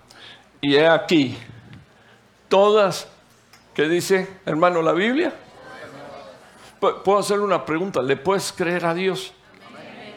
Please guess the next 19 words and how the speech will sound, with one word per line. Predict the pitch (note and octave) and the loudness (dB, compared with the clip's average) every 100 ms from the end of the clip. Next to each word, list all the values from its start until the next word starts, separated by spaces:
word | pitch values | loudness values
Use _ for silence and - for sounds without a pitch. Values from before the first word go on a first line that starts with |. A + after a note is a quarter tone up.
| - - - | -20 -20 -10
¿Le | B2+ | -8
puedes | - F3+ - | 0 0 0
creer | - D3+ D#3+ | -4 -2 -2
a | D#3 | -2
Dios? | E3 E3+ C3+ - - - - | -2 -4 -6 -14 -20 -20 -18
De | C3 D3 | -4 0
veras. | E3 F#3 A#2 - - - - - - | 2 0 -2 -12 -20 -20 -20 -20 -6
Entonces, | C#3+ D3 D3 F3 D#3 D#3 - - _ _ _ _ _ _ _ | -4 -2 0 0 0 -2 -4 -14 _ _ _ _ _ _ _
ese | G#3 A3 | 2 2
es | A#3+ | 0
un | B3+ | 0
versículo | A3 F#3+ - F#3+ A#3+ A3 | 0 0 -4 -4 -2 0
para | E3+ C#3 | 0 0
que | D#3+ | -2
no | C#3 D#3+ | -2 0
vivas | F3 F#3 E3+ E3 | 0 0 -2 -2
en | C3+ | -4
tu | - C3 | -6 -2
pasado. | C3+ - - D3 G#2 | -2 0 4 4 2